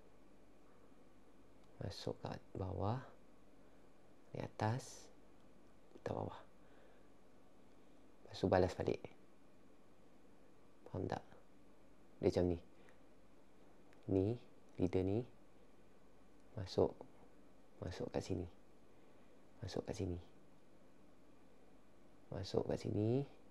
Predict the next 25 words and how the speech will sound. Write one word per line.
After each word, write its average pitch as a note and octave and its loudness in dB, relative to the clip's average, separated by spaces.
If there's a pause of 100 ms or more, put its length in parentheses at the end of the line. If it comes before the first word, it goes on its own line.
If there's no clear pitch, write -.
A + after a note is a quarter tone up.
(240)
Balas. F2 2 (480)
So, - -2
tarik F#2 6 (160)
kuat-kuat. - 4 (1500)
Yang F#2+ 8
ni A#2+ 12 (100)
tak - 6
payah F2+ 8
lepas. G2 4 (720)
Ni G#2+ 0
pegang F#2 6
je. G#2 4
Lepas - -12
tu, G#2+ 8 (240)
yang G2 4
kat - 2
sebelah F#2+ 4
ni, B2 8 (880)
leader G#2 6
pergi G2 4
kat A#1+ 0
atas, C#3 2 (420)
pusing - -6
kat - 0
bawah. - 2